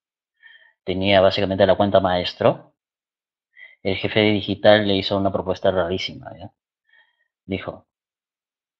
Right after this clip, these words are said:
les promet-, porque les prometió que, este, "Nosotros vamos a hacer que tú seas autodependiente de Facebook.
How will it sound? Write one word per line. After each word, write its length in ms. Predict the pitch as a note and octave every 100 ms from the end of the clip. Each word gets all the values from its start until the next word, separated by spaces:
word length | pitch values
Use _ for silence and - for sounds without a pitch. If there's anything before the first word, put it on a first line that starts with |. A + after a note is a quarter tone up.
| _ _ _ _ _ _ _ _ _ _ _ _ - G#2 - _
les 160 | G#2+ G#2
promet-, 300 | A2+ G2+ G2
porque 400 | G#2+ G2 F#2+ -
les 140 | G2 -
prometió 380 | G#2 G2+ A2+
que, 500 | C3 C3+ A#2 F#2+ - _ _ _ _ -
este, 1040 | G#2 G2 - - G2+ G2 F#2 F2 F2 F#2+ - _ _ _ _ _ _ _ _ _ _ _ _ _
"Nosotros 380 | F#2 A#2 C#3 A#2+
vamos 260 | A#2+ B2+
a 40 | F#2+
hacer 360 | A#2 A2+ G#2+
que 80 | G2
tú 220 | - G2+
seas 320 | - G#2 G#2+
autodependiente 800 | G#2 G2+ F#2+ D#2+ - F2 F#2 F#2
de 80 | E2+
Facebook. 340 | - F2+ -